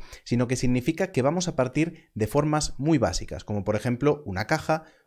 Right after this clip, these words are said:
un cilindro, una esfera, etcétera. Y a partir de ahí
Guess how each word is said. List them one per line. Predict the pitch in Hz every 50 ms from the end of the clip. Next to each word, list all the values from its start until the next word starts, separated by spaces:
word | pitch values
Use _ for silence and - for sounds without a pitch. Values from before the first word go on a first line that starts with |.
| _ _
un | - 196 175
cilindro, | - 135 123 127 131 131 135 135 135 135 - - _ -
una | - 139 123 107
esfera, | - - - 104 104 107 110 110 - - - - _ -
etcétera. | 98 - - 90 - 71 73 90
Y | 101
a | 104 107
partir | 120 - - 165 151
de | 151
ahí | 147 156 170 185 180 -